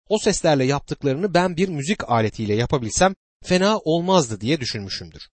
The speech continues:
Ama çıkardığım ses sadece anlamsız bir ses olur. Yaşamı olmayan cansız bir aletin bile bu dünyada bir anlamı olması gerekiyor. Çağrı borusu belirgin bir ses çıkarmazsa kim savaşa hazırlanır?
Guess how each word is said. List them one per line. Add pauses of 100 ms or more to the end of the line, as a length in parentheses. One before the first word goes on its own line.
(480)
Ama
çıkardığım
ses
sadece
anlamsız
bir
ses
olur. (640)
Yaşamı
olmayan
cansız
bir
aletin
bile (320)
bu
dünyada
bir (120)
anlamı (300)
olması
gerekiyor. (680)
Çağrı
borusu
belirgin
bir
ses
çıkarmazsa
kim
savaşa
hazırlanır?